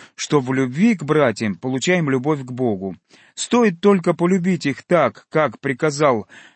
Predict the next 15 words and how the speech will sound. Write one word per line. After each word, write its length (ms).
Христос, 680
и 80
сама 400
собой 600
выйдет 460
в 120
итоге 540
любовь 480
к 80
Богу 420
самому. 600
Идите 800
же 180
в 100
мир 380